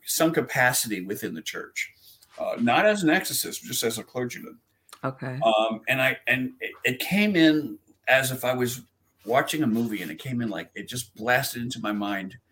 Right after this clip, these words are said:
Speaker 1: and I could see everything. And it was only, like, for thirty seconds, but in that thirty seconds, it altered my path, okay, my journey in life, if you will.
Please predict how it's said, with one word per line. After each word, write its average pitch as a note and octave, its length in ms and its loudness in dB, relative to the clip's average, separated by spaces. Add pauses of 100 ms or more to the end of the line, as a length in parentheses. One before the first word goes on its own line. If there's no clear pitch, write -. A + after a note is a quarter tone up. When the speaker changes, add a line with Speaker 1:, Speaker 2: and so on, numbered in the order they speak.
(460)
Speaker 1:
and G2+ 100 -4
I A2 80 2
could A2 140 -6
see - 480 4
everything. G2 760 -2 (760)
And B2 160 2
it D#3+ 40 4
was F3+ 120 2
only, A3+ 200 4
like, G#2 220 0
for - 120 -10
thirty B2 280 -2
seconds, - 460 -4
but B2+ 180 -2
in D#3 80 2
that E3 220 4
thirty D3 240 4
seconds, - 580 -4 (540)
it - 240 -2 (100)
altered B2 480 2
my A2 400 2 (320)
path, G#2 680 0
okay, F#2 460 0
my G#2 220 0
journey A#2 400 2
in F2+ 100 -4
life, G2+ 300 -2
if - 120 -14
you - 120 -8
will. - 300 -8